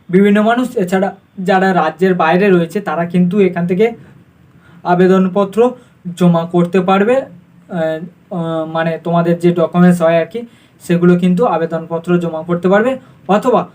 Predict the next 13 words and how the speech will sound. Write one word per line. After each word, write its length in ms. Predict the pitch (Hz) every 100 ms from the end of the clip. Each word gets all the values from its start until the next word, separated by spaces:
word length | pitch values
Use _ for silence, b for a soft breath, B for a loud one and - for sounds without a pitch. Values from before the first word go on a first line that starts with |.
| b _
তোমরা 320 | 196 208 220
যদি 300 | 202 202 202
অনলাইনে 840 | 233 226 170 185 202 226 240 254 269 -
আবেদন 440 | 208 170 180 175 175
করতে 300 | 175 170 180
চাও, 260 | 226 269 - 202
মানে 420 | 165 160 165 160
রাজ-, 300 | 160 156 156 -
রাজ্যের 580 | 175 160 160 156 185 196 175 B B B -
থেকে, 360 | 175 190 233 b b _
তাদের 280 | 165 175 185
কিন্তু 220 | 214 208
একটা 340 | 175 175 185